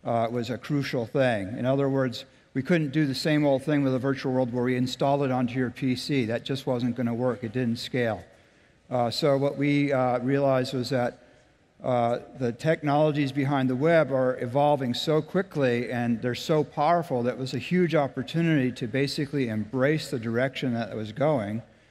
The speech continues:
and build on top of that. So the virtual world framework,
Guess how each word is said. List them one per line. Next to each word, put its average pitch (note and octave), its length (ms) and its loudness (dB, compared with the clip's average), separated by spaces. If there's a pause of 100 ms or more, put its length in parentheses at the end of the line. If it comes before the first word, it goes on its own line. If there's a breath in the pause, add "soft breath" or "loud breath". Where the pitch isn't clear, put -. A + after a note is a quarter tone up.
(340 soft breath)
and B2+ 320 0
build D3+ 200 4
on B2+ 200 0
top B2 300 0
of G#2 160 -6
that. - 500 -2 (680)
So E3+ 180 2
the C3+ 80 0
virtual G3+ 340 4
world E3+ 160 2
framework, E3+ 640 0